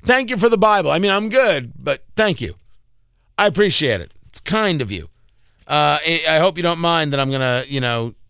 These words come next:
donate it to a good cause, 'cause someone's gonna really enjoy this. But I really do appreciate the, the thought you put into it. Purpose, people.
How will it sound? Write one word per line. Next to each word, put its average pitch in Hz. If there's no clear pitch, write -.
donate 160
it 120
to 139
a 120
good 113
cause, 101
'cause 151
someone's 175
gonna 151
really 147
enjoy 120
this. 95
But 139
I 156
really 147
do 147
appreciate 131
the, 104
the 101
thought 143
you 107
put 123
into 95
it. 76
Purpose, 220
people. 92